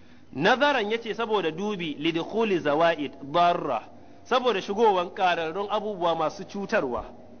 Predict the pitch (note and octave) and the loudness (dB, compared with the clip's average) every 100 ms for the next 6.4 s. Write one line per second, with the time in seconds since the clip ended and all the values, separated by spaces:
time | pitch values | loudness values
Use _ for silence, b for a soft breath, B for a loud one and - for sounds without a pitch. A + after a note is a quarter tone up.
0 | B B B - - D4 - G3 F#3+ F#3+ | B B B -2 2 4 4 2 2 0
1 | - - - - - - - - F#3+ C4+ | -12 -20 -20 -20 -20 -20 -16 0 2 2
2 | G#3 - B3+ G3+ D3 - - - - F#3+ | 0 -4 -2 0 0 -2 -12 -12 -8 0
3 | F#3+ G#3 F#3 A3+ F#3+ C#3+ - - - - | 2 2 2 -2 -2 -4 -6 -18 -20 -20
4 | - - A3+ A#3 F3 D3 C#3 D#3 C#3 B2+ | -6 -2 0 2 2 2 2 4 2 0
5 | - A#3+ F#3 F3 F#3+ F#3 D3 D#3+ - E3+ | -12 -6 -4 2 0 0 -4 -6 -2 -2
6 | D#3+ A#2+ A#2 G#2+ | 0 -2 -2 -6